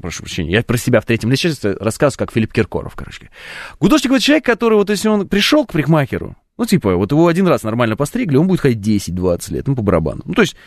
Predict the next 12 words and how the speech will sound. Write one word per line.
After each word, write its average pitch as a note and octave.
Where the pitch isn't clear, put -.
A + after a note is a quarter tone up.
от C#3
добра, A#3
как D#3+
говорится, C3+
добра D#3+
не E3+
ищут. -
Если F3+
хорошо, C#4+
то -
и D4
хорошо. -